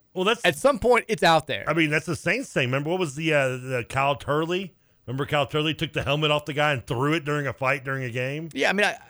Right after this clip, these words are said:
Speaker 2: I get it.
Speaker 1: The
Speaker 2: Like
Speaker 1: Saints, the Saints guys, I mean, and he's Trevor, so you know he's nasty.
Speaker 2: Well,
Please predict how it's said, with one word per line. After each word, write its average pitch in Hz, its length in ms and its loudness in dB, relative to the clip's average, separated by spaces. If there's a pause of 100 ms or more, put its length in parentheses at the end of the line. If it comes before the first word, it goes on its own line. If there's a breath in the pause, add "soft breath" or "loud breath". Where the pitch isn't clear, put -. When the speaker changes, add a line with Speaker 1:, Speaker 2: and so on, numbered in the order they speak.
Speaker 2:
I 247 120 0
get 208 260 0
it. 127 120 -2
Speaker 1:
The 156 80 -4
Speaker 2:
Like 175 100 4
Speaker 1:
Saints, 185 260 2
the 170 80 -6
Saints 185 320 -2
guys, 175 260 2
I 143 60 -8
mean, 143 100 -6
and 156 100 -6
he's 180 220 0
Trevor, 143 380 0
so 123 140 -8
you 110 60 -4
know 123 120 -2
he's 113 100 -2
nasty. 90 560 -6 (200)
Speaker 2:
Well, 110 360 -6